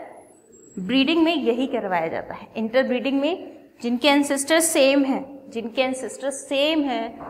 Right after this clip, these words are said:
उनको, उनके, अ, ऑफस्प्रिंग को लेके matting करा दी जाती है।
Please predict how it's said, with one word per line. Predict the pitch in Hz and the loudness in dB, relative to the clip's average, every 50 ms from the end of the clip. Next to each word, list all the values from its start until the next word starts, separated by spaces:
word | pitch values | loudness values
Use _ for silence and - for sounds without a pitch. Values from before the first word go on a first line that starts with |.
| - - - - | -14 -14 -14 -8
उनको, | - 254 277 294 294 285 285 - 339 | -4 0 0 0 0 0 0 0 2
उनके, | 339 330 285 - 269 269 269 277 330 320 311 320 320 - - - - _ _ _ _ _ _ _ _ _ - - | 2 2 0 -2 -4 -6 -6 -4 -2 -2 -2 -2 -6 -10 -18 -20 -20 _ _ _ _ _ _ _ _ _ -10 0
अ, | - 233 254 262 262 254 254 254 262 262 254 247 - - - | 4 6 8 10 10 10 10 8 6 4 0 -4 -6 0 2
ऑफस्प्रिंग | - 254 254 262 311 302 - - 311 320 302 | 4 4 4 2 -2 -4 -2 -2 0 0 2
को | 311 285 | 2 2
लेके | 262 240 240 - 311 330 | 2 2 0 0 0 2
matting | 311 277 247 240 - 247 240 220 | 2 2 2 2 0 -4 -4 -2
करा | 220 202 185 170 | 0 0 0 0
दी | - 175 | -2 -6
जाती | - - - - - - | -10 -12 -14 -16 -18 -20
है। | - - | -20 -20